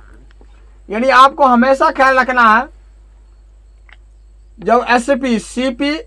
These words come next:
एसपी, profit and loss वस्तु के रूप में दिया रहेगा तो क्या करेंगे? हमेशा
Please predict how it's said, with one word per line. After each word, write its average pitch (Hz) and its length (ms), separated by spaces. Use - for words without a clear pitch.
एसपी, 240 420
profit 247 440
and 233 220
loss 202 260
वस्तु 208 400
के 262 140
रूप 240 220
में 233 160
दिया 214 220
रहेगा 190 400
तो 180 80
क्या 214 220
करेंगे? 262 320
हमेशा 262 380